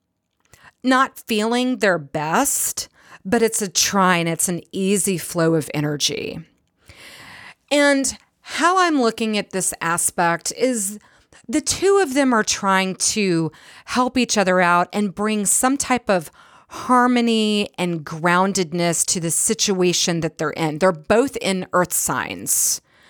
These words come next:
So it's all about looking at the situation that you're in and going, "You know what? <laughs> I can do some good there, so I'm gonna go do some good there.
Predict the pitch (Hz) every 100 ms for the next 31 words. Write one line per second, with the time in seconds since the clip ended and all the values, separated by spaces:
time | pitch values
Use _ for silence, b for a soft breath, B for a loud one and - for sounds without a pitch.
0 | B B B 160 - 277 247 254 127 -
1 | - 262 302 262 208 196 196 190 - _
2 | _ _ 202 208 214 240 302 - 285 262
3 | 254 254 _ _ _ _ _ _ _ -
4 | 190 160 - 214 190 170 160 _ _ -
5 | - - 330 302 269 262 - 240 208 -
6 | 175 151 - - 170 160 _ _ _ _
7 | _ _ - 208 190 185 185 175 - 190
8 | 180 185 180 185 254 277 _ - - -
9 | - - - 285 - 247 - - - 208
10 | - 196 202 220 208 202 214 - 208 190
11 | 190 160 175 160 143 - 165 160 160 175
12 | 170 165 165 156 - 170 156 151 - 131
13 | 85 - -